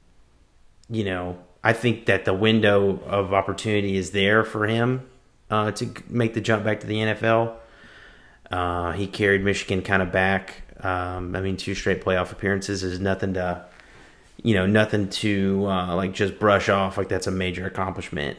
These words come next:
Um, I don't know, you know, I mean, I, it depends on what's he, what he personally is in it for, which is impossible for any of us to call, but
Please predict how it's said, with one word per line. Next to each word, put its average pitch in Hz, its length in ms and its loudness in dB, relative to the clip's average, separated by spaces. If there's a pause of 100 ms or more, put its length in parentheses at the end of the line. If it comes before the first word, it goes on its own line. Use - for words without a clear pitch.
(100)
Um, 92 600 -2 (1600)
I 110 80 4
don't 110 140 6
know, 107 240 4
you 110 140 2
know, 110 140 4
I 113 100 4
mean, 117 140 6
I, 123 320 4
it 131 120 2
depends 139 280 4
on 127 100 8
what's 135 240 4
he, 123 200 2
what 117 220 6
he 123 140 2
personally 117 460 6
is 101 100 2
in 110 100 6
it 92 100 2
for, 123 280 6
which 104 180 2
is 98 100 -2
impossible 101 540 2
for 104 160 0
any 101 120 0
of 101 100 0
us 104 140 0
to 101 80 -2
call, 104 400 4
but 101 380 0